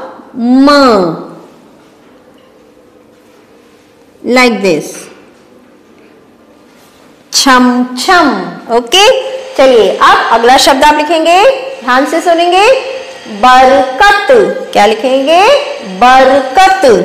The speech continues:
ब किससे शुरू होगा? ब से। बर, र, ब, र, कत, क और त,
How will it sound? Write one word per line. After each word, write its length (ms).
ब 40
किससे 300
शुरू 300
होगा? 280
ब 320
से। 140
बर, 300
र, 200
ब, 240
र, 280
कत, 320
क 20
और 320
त, 40